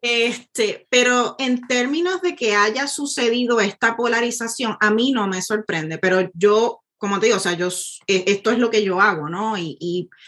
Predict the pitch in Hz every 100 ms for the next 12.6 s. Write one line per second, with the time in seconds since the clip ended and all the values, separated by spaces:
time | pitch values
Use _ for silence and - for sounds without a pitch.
0 | - _ 190 208 196 220 226 233 233 226
1 | 226 214 202 208 220 208 185 175 165 175
2 | 165 156 170 170 170 160 180 165 190 233
3 | 254 262 240 220 190 180 180 160 160 156
4 | - - 240 240 240 233 240 - - -
5 | - _ 196 196 190 185 175 147 220 262
6 | 196 185 214 208 214 220 - 220 208 202
7 | 175 - 196 180 180 185 190 180 - 208
8 | 202 202 196 208 220 220 220 202 196 202
9 | 202 202 220 214 196 180 185 202 208 202
10 | 190 180 - 175 170 185 170 202 220 202
11 | 185 175 165 175 - 202 - 190 175 190
12 | 226 - 180 170 165